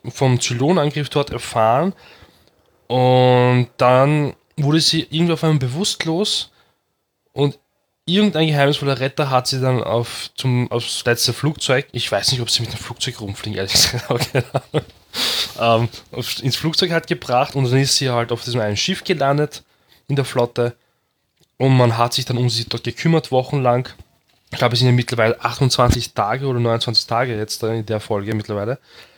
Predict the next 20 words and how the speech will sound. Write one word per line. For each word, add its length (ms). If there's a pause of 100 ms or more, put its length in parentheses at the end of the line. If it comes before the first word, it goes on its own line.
(720)
Und 500 (680)
der 240
Adama 440
halt 140
hat 220 (120)
eine 280
Woche 240
davor 360
halt 140
erfahren, 360
dass 120
sie 160
da 240
ist 440 (1080)
und 440
hat 240
sich 120
dann 160
rumgehört, 600
irgendwie, 340